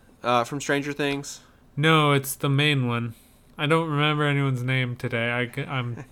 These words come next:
Speaker 2: I got n-, <laughs> Finn Wolfhard's the actor. I can't.
Speaker 1: That's
Speaker 2: the
Speaker 1: right,
Speaker 2: main
Speaker 1: Finn
Speaker 2: one.
Speaker 1: Wolfhard. Yeah.
Speaker 2: Mike.
Speaker 1: That's right. That's right. Yes. Yeah. Okay. Bo-, boy, our memories are really bad this <laughs> week.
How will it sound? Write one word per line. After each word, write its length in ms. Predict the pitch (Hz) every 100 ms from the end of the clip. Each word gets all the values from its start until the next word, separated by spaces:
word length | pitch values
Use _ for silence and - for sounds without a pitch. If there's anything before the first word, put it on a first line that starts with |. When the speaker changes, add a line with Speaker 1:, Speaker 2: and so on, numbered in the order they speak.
| 160
Speaker 2:
I 100 | 123
got 160 | 123 123
n-, 120 | 127 -
<laughs> 80 | -
Finn 240 | - 190
Wolfhard's 560 | 175 165 160 139 135 110
the 80 | 127
actor. 540 | 127 127 - 117 110 120
I 80 | 131
can't. 280 | 147 156 415 - _ -
Speaker 1:
That's 200 | 110 104
Speaker 2:
the 80 | 147
Speaker 1:
right, 80 | 143
Speaker 2:
main 200 | 156 147
Speaker 1:
Finn 100 | 123
Speaker 2:
one. 140 | 120
Speaker 1:
Wolfhard. 200 | 120 69 - - -
Yeah. 180 | 76 64 -
Speaker 2:
Mike. 360 | 143 170 - - - - - -
Speaker 1:
That's 240 | 113 -
right. 260 | 92 80 -
That's 240 | 92 -
right. 180 | 82 69
Yes. 300 | 76 73 -
Yeah. 220 | - 78 78 _ -
Okay. 240 | - - - - _
Bo-, 220 | 110 110
boy, 340 | 107 127 143 123
our 140 | 156
memories 440 | 190 180 156 127 110
are 140 | 101
really 320 | 101 131 139
bad 260 | 127 127 123
this 180 | 104 -
<laughs> 0 |
week. 140 | 107